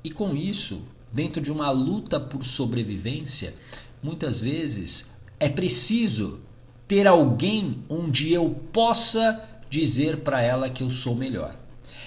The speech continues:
É por isso que quando você não reage a uma família tóxica, quando você aceita tudo que uma família tóxica tem, você não tá se priorizando.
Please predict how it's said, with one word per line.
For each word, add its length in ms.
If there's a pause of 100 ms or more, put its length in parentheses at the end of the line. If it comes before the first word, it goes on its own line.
(120)
É 60
por 180
isso 300
que 180
quando 420
você 680
não 240
reage 840
a 60
uma 240
família 460
tóxica, 760 (460)
quando 200
você 280
aceita 580
tudo 500
que 120
uma 160
família 420
tóxica 680
tem, 380 (400)
você 240
não 160
tá 160
se 160
priorizando. 800